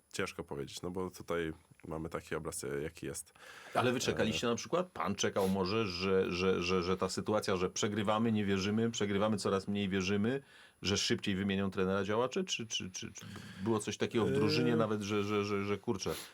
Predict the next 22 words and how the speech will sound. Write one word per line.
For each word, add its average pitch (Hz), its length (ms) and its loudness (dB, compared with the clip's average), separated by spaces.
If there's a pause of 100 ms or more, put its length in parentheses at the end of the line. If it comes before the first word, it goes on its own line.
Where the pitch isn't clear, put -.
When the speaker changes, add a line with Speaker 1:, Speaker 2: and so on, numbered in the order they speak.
Speaker 2:
Bo 113 100 4
my 156 260 0
tak 190 160 0
prorokowaliśmy, 170 680 2
że 151 200 4 (120)
z 120 120 -6
miesiąc 165 340 0
wcześniej 98 400 -4
zmienią 82 280 -8 (120)
Detka. - 240 -10
I - 40 -8
tam - 260 -14
Speaker 1:
Mhm. 107 220 0
Speaker 2:
jeszcze - 240 -4
miesiąc 151 340 -4
minął, 160 260 -2
minął 156 240 0
i 135 60 -2
dopiero 127 340 2
go 92 80 0
zmienili, 85 420 -6
tak? 117 260 -2